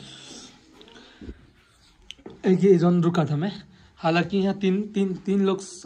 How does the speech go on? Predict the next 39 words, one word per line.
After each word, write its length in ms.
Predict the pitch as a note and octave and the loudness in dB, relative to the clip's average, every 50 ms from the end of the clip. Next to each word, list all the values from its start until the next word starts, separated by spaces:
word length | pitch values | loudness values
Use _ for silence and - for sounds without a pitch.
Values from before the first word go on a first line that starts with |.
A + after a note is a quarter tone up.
| - | -2
आराम 220 | - F3 F#3+ G3+ G3+ | 0 2 2 2 2
से 120 | G#3+ A3 | 0 -2
सो 160 | G#3+ - F#3+ | 0 0 -2
सकते 280 | F3 - D#3 - - E3 | -2 -2 -6 -6 -4 -4
हैं 200 | C#3+ C#3+ C#3 B2+ - - - - - - - _ - | -4 -4 -6 -8 -12 -20 -20 -20 -20 -20 -20 _ -8
क्योंकि 220 | F3 D#3 D3+ F3+ | -8 -6 0 0
यहाँ 200 | F3+ F#3 F3+ D#3+ | 0 0 0 0
बहुत 160 | C#3+ D#3 E3+ | 0 -2 0
ज़्यादा 220 | - E3+ D#3 F3 F3+ F3+ | 0 -2 -2 -2 -4 -4
ठंड 220 | - D#3 D#3 D#3 | -6 -8 -6 -4
है। 200 | C#3+ C3 C3+ - - - - - _ _ _ _ - - _ _ _ _ _ _ _ _ _ _ _ _ _ _ _ _ _ _ _ - - - _ - F#4+ - - - _ - - - - - - - - - - - - - _ _ _ - - - _ _ - - _ _ _ _ _ _ | -6 -6 -6 -10 -14 -20 -20 -20 _ _ _ _ -20 -20 _ _ _ _ _ _ _ _ _ _ _ _ _ _ _ _ _ _ _ -10 -10 -10 _ -20 -20 -20 -20 -10 _ -8 -8 -8 -20 -20 -20 -20 -20 -18 -18 -20 -20 -20 _ _ _ -14 -14 -14 _ _ -20 -20 _ _ _ _ _ _
इस 160 | F3 D#3+ - | -12 -12 -10
तरह 160 | - E3+ D3+ D#3+ | -8 -6 -6 -4
लाइट 280 | D#3 D#3 D#3+ D#3+ D3+ D#3 | -4 -4 -4 -4 -6 -6
है 100 | C#3 C3 | -8 -8
भाई 120 | B2+ C3 B2+ | -8 -8 -10
साहब 220 | - D3+ C3+ C3+ | -10 -12 -12 -10
यहाँ 140 | D3+ E3 F3 | -10 -10 -10
पर। 120 | - A#3+ - - _ _ _ _ _ _ - _ _ _ _ _ _ _ _ | -12 -14 -18 -18 _ _ _ _ _ _ -20 _ _ _ _ _ _ _ _
ये 100 | - F#3 | -2 -2
कुछ 180 | F3+ G3 F#3 F#3 | -2 -2 -2 -4
ऐसा 180 | F3+ F3+ G#3 | -4 0 0
रूम 220 | F#3 F3+ F#3+ F#3 F3 | 2 2 2 2 2
था 200 | - A3 A3 A3+ - - - | 0 -2 -4 -4 -8 -6 2
और 120 | G#3 F#3+ | 2 4
मैं 200 | F#3 G3+ G#3 G#3+ - - - - - - - - - - - - - | 4 4 2 2 0 -4 -10 -14 -20 -20 -20 -20 -20 -20 -20 -6 -4
इस 120 | G#3 E3+ D#3+ | -2 -2 0
होटल 300 | D#3 E3 - G#3 G#3+ G#3+ | -2 2 4 4 4 4
का 100 | G#3 G3 | 4 2
नाम 320 | F3+ G3+ A#3+ B3 A#3 A#3 A#3 - - - - | 2 4 4 2 2 0 -2 -8 -20 -10 -4
बता 220 | E3+ F#3 F#3 A#3 G#3+ | -2 0 2 2 2
दूंगा। 320 | E3+ D#3 D3+ D#3+ G3 G3 - - _ _ _ _ _ _ - _ | 2 2 0 0 -2 -4 -6 -18 _ _ _ _ _ _ -20 _
अगर 260 | - F#3+ F#3+ F#3+ G#3 G3+ | -4 -2 0 0 2 2
आप 180 | G3 F#3+ E3+ | 2 2 2
लोग 140 | G3 G3 F#3+ | -2 -2 -2
आना 240 | - - F#3+ G3 A3 | -2 -2 0 0 0
चाहते 240 | G3 G#3+ G#3 G3+ A3 | 0 0 -2 0 -2
हो 60 | G3 | -2
तो 120 | E3+ A3+ | -4 -4